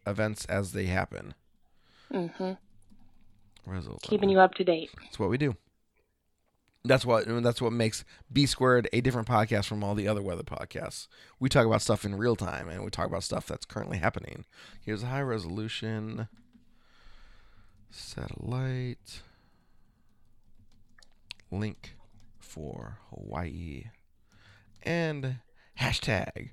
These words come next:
Speaker 1: Hurricane Douglas.
Speaker 2: <laughs>
Speaker 1: Tweet.
Speaker 2: Hurricane Douglas.
Speaker 1: There we go. Okay, so now it's posted.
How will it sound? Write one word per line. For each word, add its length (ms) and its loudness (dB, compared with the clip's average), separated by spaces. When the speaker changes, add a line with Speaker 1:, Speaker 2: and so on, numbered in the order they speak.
Speaker 1:
Hurricane 340 -2
Douglas. 460 -12
Speaker 2:
<laughs> 120 12
Speaker 1:
Tweet. 280 -2
Speaker 2:
Hurricane 800 10
Douglas. 540 6
Speaker 1:
There 160 4
we 60 2
go. 260 -2
Okay, 200 4
so 100 -2
now 140 2
it's 80 -2
posted. 380 -6